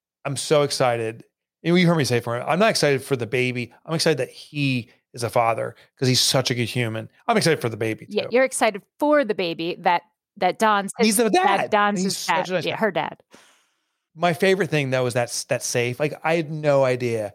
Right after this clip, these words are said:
Speaker 2: I wish, I wanna see the video. I didn't, I
Speaker 1: Oh, you couldn't see. Yeah. So there he is. He's sitting in his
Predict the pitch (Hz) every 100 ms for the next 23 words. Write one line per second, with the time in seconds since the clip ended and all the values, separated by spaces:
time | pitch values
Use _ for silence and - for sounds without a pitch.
0 | - 233 302 - 277 339 359 277 226 190
1 | 262 262 - - 190 247 - 208 202 190
2 | 185 180 185 165 127 - - 131 - _
3 | - 165 156 - - 156 214 180 147 135
4 | - 160 156 147 143 120 117